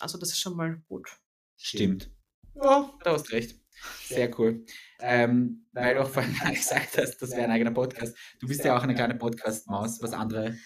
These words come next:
Speaker 2: Podcasts betrifft.
Speaker 1: Yay, ich liebe Podcasts.
Speaker 2: <laughs> Das ist echt sehr cool. Ich glaub, du bist eine der Personen, die wirklich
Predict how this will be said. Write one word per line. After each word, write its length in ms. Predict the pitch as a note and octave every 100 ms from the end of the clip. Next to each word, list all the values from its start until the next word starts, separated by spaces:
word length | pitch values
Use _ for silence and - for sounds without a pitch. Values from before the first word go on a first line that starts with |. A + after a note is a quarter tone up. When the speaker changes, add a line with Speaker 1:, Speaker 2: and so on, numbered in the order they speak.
| - _
Speaker 2:
Podcasts 540 | - A2+ - B2 A#2+ -
betrifft. 440 | - A#2 C#3 D#4
Speaker 1:
Yay, 260 | E4 E4 D#4+
ich 140 | -
liebe 200 | B3+ B3
Podcasts. 1000 | C4+ B3 A#3+ - A#3+ A3+ A#3 - - -
Speaker 2:
<laughs> 80 | -
Das 120 | B2+
ist 60 | B2
echt 160 | B2 B2
sehr 140 | B2+
cool. 80 | C3+
Ich 60 | B2+
glaub, 220 | C3 -
du 300 | - - -
bist 160 | B2
eine 120 | C3+ C3
der 80 | C#3+
Personen, 360 | C3+ C3+ C3+
die 80 | B2+
wirklich 400 | C3+ C#3 C#3+ -